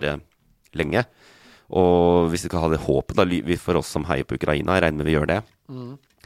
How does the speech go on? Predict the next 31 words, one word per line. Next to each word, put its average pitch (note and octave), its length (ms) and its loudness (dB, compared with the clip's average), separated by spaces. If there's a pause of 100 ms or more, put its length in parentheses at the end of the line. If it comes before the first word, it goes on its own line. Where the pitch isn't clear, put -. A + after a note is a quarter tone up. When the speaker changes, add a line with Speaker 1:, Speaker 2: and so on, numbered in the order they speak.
(340)
Speaker 1:
så F2 300 2
planlegger C#2+ 480 0
Ukraina D2+ 520 0
en D2 200 -2
s-, - 240 -12
offensiv, - 480 -2 (1120)
eh, D#2+ 200 2
hvor E2 160 4
de D2 120 0
skal D2+ 480 0
prøve C#2+ 280 0
å - 40 -6
ta C#2+ 240 -2
tilbake B1+ 440 -6
en C2+ 40 -6
del C2 180 -2
av C2 100 0
det B1+ 100 -2
landet B1 300 -6
som C#2 260 -8
Russland B1+ 380 -6
har B2 100 0
tatt. - 160 -14 (220)
Speaker 2:
Mm. B2+ 160 -12 (260)
Speaker 1:
Den E2+ 160 2
vil G2 100 2
være F2 200 4
veldig D2 240 0
avgjørende B1 420 -2
for - 100 -8
krigen. F#2 240 -4